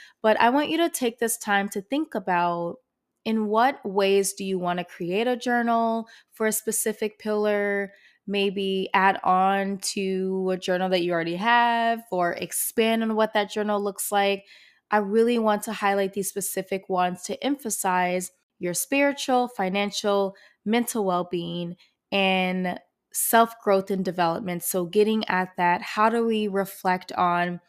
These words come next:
gaining a stronger relationship with ourselves? You are so powerful. Everything that you need is within you,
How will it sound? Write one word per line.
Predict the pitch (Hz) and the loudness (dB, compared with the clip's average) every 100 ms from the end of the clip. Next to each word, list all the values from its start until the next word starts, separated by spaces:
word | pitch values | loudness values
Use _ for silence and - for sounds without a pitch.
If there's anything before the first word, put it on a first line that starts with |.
| _ _ 185 | _ _ 0
gaining | 202 208 214 208 | 2 4 0 -2
a | 190 | -4
stronger | - 190 190 185 | -2 -2 0 0
relationship | 185 180 175 - 185 - 180 185 | 0 0 -4 -6 -8 -6 -6 -4
with | 180 - | -4 4
ourselves? | 190 190 175 165 175 175 - 208 - _ - - _ | 6 6 4 0 -4 -4 -4 -8 -12 _ -20 -20 _
You | 190 208 247 | -2 2 4
are | 277 | 4
so | 269 - 190 202 202 - | 2 0 2 2 2 -6
powerful. | - 196 185 170 - 165 - _ _ _ | 4 6 6 2 -4 -6 -6 _ _ _
Everything | 254 277 247 247 226 214 202 | 4 4 4 0 2 2 2
that | 190 190 | 0 0
you | 190 | -2
need | 185 185 | 0 -2
is | 180 | -2
within | 196 180 175 180 | -4 -4 -4 -2
you, | 196 226 262 | -2 -2 -4